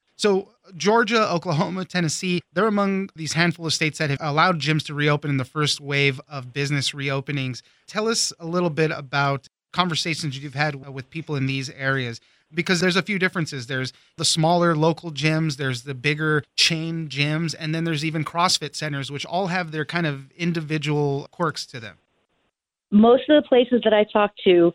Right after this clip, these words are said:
Speaker 2: there were a few large gym chains that have reopened in places like Crunch, Planet Fitness, Gold's Gym. Those chains have all reopened, and they have, they have corporate cleanliness policies that in a lot of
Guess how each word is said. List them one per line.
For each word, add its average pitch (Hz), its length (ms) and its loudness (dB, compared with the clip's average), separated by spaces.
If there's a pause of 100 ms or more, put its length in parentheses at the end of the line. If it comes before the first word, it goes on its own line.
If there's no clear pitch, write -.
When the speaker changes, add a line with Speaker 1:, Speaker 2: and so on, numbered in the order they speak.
(120)
Speaker 2:
there 214 240 6
were 208 120 8
a 196 80 4 (120)
few 277 560 8
large 214 540 6
gym 208 240 6
chains 175 460 6
that 185 200 4
have 214 380 4
reopened 165 720 6 (300)
in 180 180 6
places 165 560 4
like 151 160 2
Crunch, 202 480 4 (240)
Planet 208 420 4
Fitness, 180 380 4 (140)
Gold's 185 400 4
Gym. 175 500 6
Those 202 480 4
chains 208 380 6
have 175 180 4
all 170 400 6
reopened, 170 480 6
and 165 140 4
they 208 340 8
have, 190 280 6 (120)
they 196 160 6
have 185 160 2
corporate 208 540 2 (340)
cleanliness 190 500 6 (120)
policies 165 680 6
that 170 240 6
in 180 100 6
a 180 80 8
lot 220 220 6
of 240 80 4